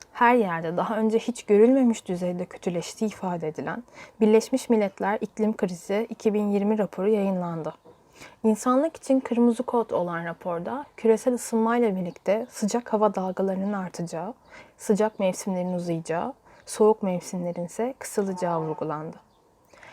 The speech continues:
Bilim insanları bin dokuz yüz yetmişten bu yana dünya yüzeyindeki sıcaklıkların son iki bin yılda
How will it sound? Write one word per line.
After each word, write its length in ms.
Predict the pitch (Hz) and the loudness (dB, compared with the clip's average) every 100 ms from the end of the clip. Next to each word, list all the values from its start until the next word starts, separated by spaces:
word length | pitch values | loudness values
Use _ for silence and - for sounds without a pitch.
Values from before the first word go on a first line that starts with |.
| - _ - | -20 _ -2
Bilim 280 | 220 262 359 | 2 2 2
insanları 560 | 320 214 180 170 196 | 0 -2 -2 0 0
bin 140 | 202 202 | 2 0
dokuz 180 | 202 233 | 2 2
yüz 80 | |
yetmişten 640 | 214 196 202 - 226 220 196 | 2 0 -8 -6 -2 0 0
bu 60 | |
yana 360 | 160 143 143 190 - | -2 -6 -8 -8 0
dünya 360 | 196 202 214 220 | 2 4 4 4
yüzeyindeki 560 | 214 190 160 156 - | 2 0 -4 -6 -10
sıcaklıkların 760 | - - 175 - 175 - 170 170 - - - | -12 -6 -6 -4 -6 -4 -6 -6 -12 -20 -20
son 260 | - 247 254 - | 0 2 2 -2
iki 280 | - 254 | -2 4
bin 180 | 240 240 | 6 6
yılda 400 | 170 156 156 165 | 4 -6 -8 -10